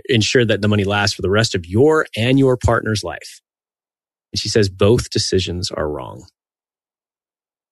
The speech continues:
So we're gonna talk about this article 'cause it gets into how much you can withdraw. It gets into Social Security. It gets into annuities. It's short and sweet, but it kinda hits on all of these different areas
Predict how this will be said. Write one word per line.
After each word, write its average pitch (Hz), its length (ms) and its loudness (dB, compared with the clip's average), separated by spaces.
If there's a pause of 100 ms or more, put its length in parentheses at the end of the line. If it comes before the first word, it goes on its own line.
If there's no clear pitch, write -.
(120)
So - 100 4
we're 151 60 10
gonna 190 120 6
talk 156 320 2
about 117 160 4
this 101 120 -2
article 110 340 2
'cause 104 140 0
it 107 60 0
gets 135 240 2
into 104 880 2
how 101 160 -2
much 110 160 0
you 110 60 -2
can 117 120 0
withdraw. 101 440 0
It 87 80 -6
gets 98 180 -2
into 95 100 2
Social - 440 0
Security. 92 540 2
It - 80 -4
gets 104 180 0
into 117 280 4
annuities. 90 720 0 (540)
It's 123 120 4
short 214 320 4
and 160 100 2
sweet, - 360 0
but 127 100 4
it 101 100 -4
kinda 240 320 0
hits 170 260 -2
on 127 140 4
all 139 320 4
of 123 140 0
these 110 220 0
different 110 420 2
areas 92 640 2